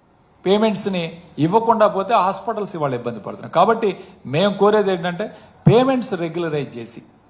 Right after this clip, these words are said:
ఈ పథకాన్ని ప్రజల్లో నిర్వీర్యం కాకుండా, ప్రజలకి ఉపయోగపడే విధంగా దీన్ని తీసుకువెళ్ళాలి అని చెప్పి, ఈరోజు వైఎస్ఆర్ కాంగ్రెస్ పార్టీ తరఫున మేము డిమాండ్ చేస్తున్నాం. అట్లానే చంద్రబాబు నాయుడు గారు, మీరు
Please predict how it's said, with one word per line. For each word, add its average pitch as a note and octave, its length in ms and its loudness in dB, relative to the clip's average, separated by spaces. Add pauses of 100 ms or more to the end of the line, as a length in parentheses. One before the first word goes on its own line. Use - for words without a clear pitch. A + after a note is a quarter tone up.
(120)
ఈ F3+ 120 -4
పథకాన్ని E3+ 640 2 (1000)
ప్రజల్లో E3 600 2 (400)
నిర్వీర్యం F#3 560 0
కాకుండా, D#3 500 0
ప్రజలకి D3 580 -6
ఉపయోగపడే D3+ 680 -2
విధంగా C#3 420 0 (480)
దీన్ని B2+ 200 -6
తీసుకువెళ్ళాలి A#2+ 720 -2
అని A2+ 80 -8
చెప్పి, A#2+ 340 -2 (400)
ఈరోజు B2 260 0
వైఎస్ఆర్ A#2+ 420 0
కాంగ్రెస్ A2 480 -6
పార్టీ - 240 -4
తరఫున A2+ 360 -4 (500)
మేము G2+ 140 -10
డిమాండ్ C#3+ 380 0
చేస్తున్నాం. F3 420 0 (340)
అట్లానే G#3+ 340 2 (400)
చంద్రబాబు F#3 420 2
నాయుడు F#3+ 220 -2
గారు, F3 220 -2 (500)
మీరు F#3 420 2